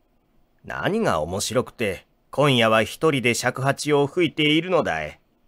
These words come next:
町でもらいが多くあって酒でも買ってきたなら、わしにも少し酔わせておくれぬか。」御堂の床下から首を出してこう言っ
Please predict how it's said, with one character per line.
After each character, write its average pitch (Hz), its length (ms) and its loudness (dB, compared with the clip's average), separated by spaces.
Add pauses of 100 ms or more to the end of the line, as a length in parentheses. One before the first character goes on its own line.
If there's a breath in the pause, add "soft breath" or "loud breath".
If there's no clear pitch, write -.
(680)
町 135 380 -2
で 143 160 4
も 131 200 4
ら 151 120 4
い 160 80 2
が 156 200 4
多 160 120 6
く 151 200 0
あ - 20 4
っ 147 100 -6
て 151 200 0
酒 190 340 2
で 202 80 2
も 175 140 2
買 185 160 2
っ - 20 -6
て 202 200 -2
き - 100 -18
た 180 160 2
な 95 100 -2
ら、 80 280 -6 (540)
わ 139 200 0
し 139 200 -2
に 143 140 4
も 135 320 4
少 180 300 -2
し 165 320 -2
酔 185 100 2
わ 214 140 4
せ 180 140 -6
て 156 160 -4
お 160 120 2
く 214 160 -10
れ 208 100 2
ぬ 139 120 -2
か。」 - 320 -16 (1800)
御 107 160 -2
堂 131 280 4
の 127 140 2
床 113 280 -4
下 - 220 -8
か 113 120 -6
ら 104 220 -2
首 147 300 -6
を 160 80 -2
出 160 100 -2
し - 120 -6
て 98 180 -8
こ 151 300 -4
う - 20 -
言 165 80 -8
っ - 20 -20